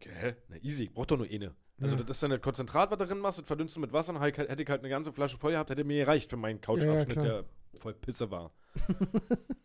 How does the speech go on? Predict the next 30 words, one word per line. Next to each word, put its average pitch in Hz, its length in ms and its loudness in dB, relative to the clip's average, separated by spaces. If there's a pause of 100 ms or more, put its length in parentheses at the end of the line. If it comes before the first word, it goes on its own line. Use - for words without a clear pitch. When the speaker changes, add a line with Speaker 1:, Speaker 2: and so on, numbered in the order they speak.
(120)
Speaker 1:
Hab 131 80 -2
ich 131 60 -2
das - 100 -2
bestellt, - 540 6 (240)
vier 175 240 0
Euro 156 180 4
Versand, 156 500 2 (300)
Speaker 2:
<laughs> 143 160 6
Speaker 1:
acht 190 240 10
Euro. 120 420 6 (160)
Speaker 2:
Ja. 156 220 2 (420)
Speaker 1:
So, 127 240 4
ich 190 160 4
mir, 214 120 0
ja 262 260 2
gut, 285 140 -4
geil. 214 400 4 (540)
Versandbestätigung 185 680 -2
bekommen, 175 340 4
hab 151 100 0
ich 139 60 -4
das 139 100 -2
auf 123 120 -2
Arbeit 175 220 4
geliefert, 175 340 -2
gekriegt. 165 320 -6 (1700)
Mach 110 120 -16
das 127 100 -14
Paket 135 400 -6
auf. - 340 -6